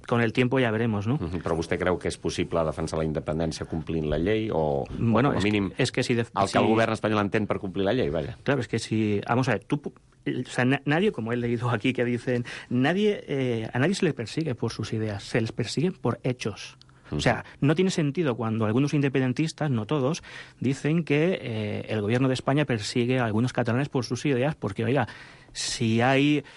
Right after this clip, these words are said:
Speaker 1: eh, no sé cuántos, eh, dos millones, ¿no?, de, de votos independentistas,
Speaker 2: Ujú.
Speaker 1: no hay dos millones en la cárcel de personas. Es decir, no tiene sentido.
Speaker 2: Obviamente no.
Speaker 1: Eh, claro, no, no tiene sentido, ¿no? Lo que se persiguen son hechos. Entonces,
Speaker 2: Ujú.
Speaker 1: claro,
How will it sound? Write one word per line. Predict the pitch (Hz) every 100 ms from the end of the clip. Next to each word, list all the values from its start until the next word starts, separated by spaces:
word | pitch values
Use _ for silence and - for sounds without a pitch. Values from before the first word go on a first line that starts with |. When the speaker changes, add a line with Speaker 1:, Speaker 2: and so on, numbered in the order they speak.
| - -
Speaker 1:
eh, | 123
no | 127
sé | 117
cuántos, | 131 131 127 123 120 113 117
eh, | 110 110 104 110 - -
dos | 113 107
millones, | 107 110 160 110 101
¿no?, | 143
de, | 165 117
de | 113
votos | 127 135 139
independentistas, | 127 123 123 113 120 104
Speaker 2:
Ujú. | 95
Speaker 1:
no | 110
hay | 180
dos | 123
millones | 110 98 98 113
en |
la | 101
cárcel | 135 175 - - - -
de |
personas. | 123 95 156 160 104 - - -
Es |
decir, | - 104
no | 131
tiene | 170
sentido. | 127 104 98 113 95 - -
Speaker 2:
Obviamente | - 76 71 76 64
no. | 64 -
Speaker 1:
Eh, | 101
claro, | 110 123 107
no, | 113
no | 139 131
tiene | 160
sentido, | 151 110 101 120 107
¿no? | 98 151 - - -
Lo | 98
que |
se | 107
persiguen | 107 98 131 160
son | 165 135
hechos. | 120 - 95 - -
Entonces, | - 143
Speaker 2:
Ujú. | -
Speaker 1:
claro, | 139 110